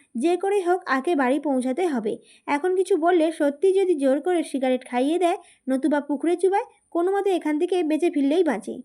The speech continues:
তাহলে ঘাড়তেরার সঙ্গে তাল মেলানো যাক, পরেরটা পরে ভাবা যাবে। একথা ভেবে মনে মনে সিদ্ধান্ত নিয়ে নিল শীতল।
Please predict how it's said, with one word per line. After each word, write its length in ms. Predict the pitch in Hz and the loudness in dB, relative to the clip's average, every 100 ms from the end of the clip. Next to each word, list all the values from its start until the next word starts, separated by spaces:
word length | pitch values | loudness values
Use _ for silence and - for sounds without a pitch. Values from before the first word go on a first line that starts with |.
| _ _ _ - | _ _ _ 8
তাহলে 400 | 311 320 370 320 | 10 10 8 6
ঘাড়তেরার 500 | 254 277 269 339 349 | 4 0 2 2 2
সঙ্গে 320 | 349 359 294 | 2 0 0
তাল 260 | 285 247 | 0 0
মেলানো 340 | 254 285 302 339 | 2 0 0 2
যাক, 200 | 349 359 - - | 0 -2 -6 -2
পরেরটা 320 | 277 330 330 | 2 2 2
পরে 240 | 403 359 339 | 2 4 2
ভাবা 260 | 240 220 | 0 0
যাবে। 260 | 214 202 - - _ - | -2 -6 -10 -14 _ -2
একথা 340 | 330 359 359 | 2 2 4
ভেবে 300 | 339 359 320 | 4 4 4
মনে 260 | 330 269 294 | 2 0 2
মনে 300 | 349 311 311 - _ | 2 2 0 -4 _
সিদ্ধান্ত 440 | 320 285 339 349 320 | -2 0 0 0 0
নিয়ে 420 | 311 320 269 370 - | 2 2 2 -2 -4
নিল 300 | 269 254 302 | 0 0 0
শীতল। 360 | 349 226 190 | -2 -4 -4